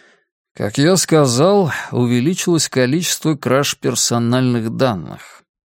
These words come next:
Большинство фотографий были сделаны в тот период, когда у неё ещё не было ребёнка,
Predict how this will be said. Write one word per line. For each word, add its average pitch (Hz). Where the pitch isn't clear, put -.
Большинство 107
фотографий 170
были 156
сделаны 147
в -
тот 151
период, 139
когда 123
у 147
неё 143
ещё 135
не 143
было 82
ребёнка, 135